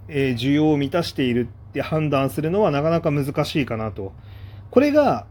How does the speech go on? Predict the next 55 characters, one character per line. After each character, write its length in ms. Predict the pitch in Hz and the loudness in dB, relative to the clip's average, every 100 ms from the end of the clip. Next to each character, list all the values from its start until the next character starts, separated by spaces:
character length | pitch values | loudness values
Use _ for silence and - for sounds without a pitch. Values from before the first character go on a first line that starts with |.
| - - | -10 -4
明 100 | 208 | -4
日 160 | - 403 | 0 2
に 120 | 339 | 4
で 80 | 160 | 2
も 80 | |
発 220 | 127 156 - | 2 -4 -2
表 140 | 160 156 | 0 0
で 120 | 147 | 0
き 100 | 175 | 0
る 100 | 151 | 0
ん 60 | |
だ 80 | 131 | 0
っ 40 | 120 | -2
た 140 | 165 | 0
ら 280 | 214 226 107 | 2 4 2
成 240 | - 147 | 0 0
立 180 | 143 147 | 0 -4
す 140 | - 151 | -4 -2
る 100 | 151 | -2
ん 60 | |
で 80 | 117 | -4
す 120 | 110 | -6
け 100 | 120 | -6
ど、 260 | 120 127 110 - - - - - | -4 -2 -4 -10 -20 -20 -14 0
ま 340 | 214 151 120 | 4 4 4
あ、 60 | 120 | -2
基 180 | - | -2
本 220 | 214 294 277 | 0 0 -4
的 180 | 262 | -4
に 100 | 247 | -2
書 140 | - 202 | -2 -2
き 160 | 247 | 0
下 80 | 247 | 2
ろ 100 | 240 | 2
し 120 | 233 | 2
の 100 | 226 | 0
企 280 | 196 - 214 | -2 -2 -2
画 80 | 233 | -2
っ 20 | |
て 180 | 214 - | -4 0
い 60 | 226 | 2
う 60 | |
の 80 | 185 | 2
は 80 | 120 | 2
一 240 | 117 - | 0 -2
年 220 | 156 156 156 | 0 0 2
後、 280 | 143 139 - - - - | 2 2 -2 -18 -16 -10
ま 180 | 151 | -6
あ、 20 | 131 | 0
最 220 | 190 202 | 2 4
速 220 | 208 233 | 2 2
で 280 | 254 127 - - - | 4 2 0 -16 -8
半 240 | - 135 | -2 -2
年 260 | 127 123 117 | 0 -2 -2
後 260 | 110 110 | -4 -4